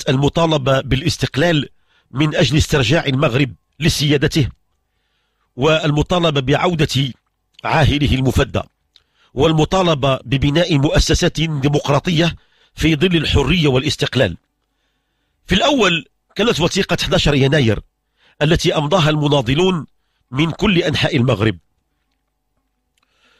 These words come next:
ثم بعد ذلك سيقوم العاهل المفدى محمد الخامس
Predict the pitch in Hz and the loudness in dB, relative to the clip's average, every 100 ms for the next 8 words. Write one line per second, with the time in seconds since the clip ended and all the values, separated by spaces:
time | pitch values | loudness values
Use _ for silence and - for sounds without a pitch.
0 | _ _ - 262 220 196 180 170 196 185 | _ _ -2 2 2 0 0 0 0 -2
1 | - 160 147 _ _ _ - 165 170 - | 0 0 -2 _ _ _ -4 0 0 0
2 | 220 233 196 - _ _ _ _ _ _ | -2 2 0 -2 _ _ _ _ _ _
3 | _ - 151 190 190 175 160 151 185 180 | _ -2 0 2 2 2 0 0 -2 0
4 | 160 151 139 - 196 160 139 143 - 180 | 0 2 0 -2 -2 0 0 -2 0 0
5 | 175 - | 0 -2